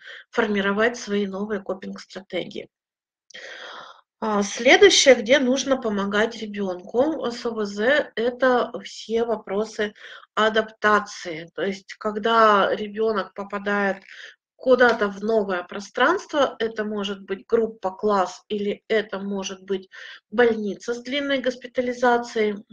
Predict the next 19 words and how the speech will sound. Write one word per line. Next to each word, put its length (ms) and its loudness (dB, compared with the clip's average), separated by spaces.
то 160 6
ребёнку 480 -4
нужно 340 -8
к 80 -16
этому 240 -12
процессу 640 -4
адаптироваться. 920 -6
У 80 -4
нас, 400 4
э, 440 6
процесс 460 0
адаптации 640 0
происходит 640 -6
у 60 -4
всех, 460 -4
у 180 2
взрослых, 720 2
у 180 2
детей, 680 -2